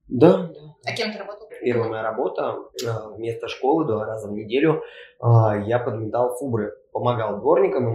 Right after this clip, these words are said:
Speaker 1: мне
Speaker 2: Мгм.
Speaker 1: платили за час двести рублей. В те времена двести
Speaker 2: Мгм.
Speaker 1: рублей это был шик да блеск, ходишь в столовку, самые лучшие
Speaker 2: Булки
Speaker 1: булочки.
Speaker 2: твои.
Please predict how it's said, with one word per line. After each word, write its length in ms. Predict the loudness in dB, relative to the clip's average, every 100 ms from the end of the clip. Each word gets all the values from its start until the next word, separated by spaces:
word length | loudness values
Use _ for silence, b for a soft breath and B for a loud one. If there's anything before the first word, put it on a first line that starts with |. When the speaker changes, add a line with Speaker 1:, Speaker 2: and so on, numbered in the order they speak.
| 0
Speaker 1:
мне 100 | 0
Speaker 2:
Мгм. 60 | 0
Speaker 1:
платили 420 | -2 -2 -2 -2
за 240 | -4 -6
час 260 | -2 -2 -2
двести 360 | -4 -6 -8 -10
рублей. 500 | -8 -8 -10 -12 -18
В 320 | -20 -20 _
те 220 | 0 2
времена 500 | 2 -2 -4 2 2
двести 300 | 2 -2 -4 -6
Speaker 2:
Мгм. 60 | -4
Speaker 1:
рублей 220 | 0 0
это 120 | -2
был 380 | -6 -6 -6 -8
шик 280 | -8 -8 -8
да 80 | -6
блеск, 460 | -2 -2 -2 -6
ходишь 280 | -4 -4 -4
в 40 | -4
столовку, 680 | 0 0 2 0 -2 -8
самые 380 | -10 -10 -8 -10
лучшие 360 | -12 -12 -12 -6
Speaker 2:
Булки 420 | 0 4 4 4
Speaker 1:
булочки. 60 | 4
Speaker 2:
твои. 420 | 4 6 6 6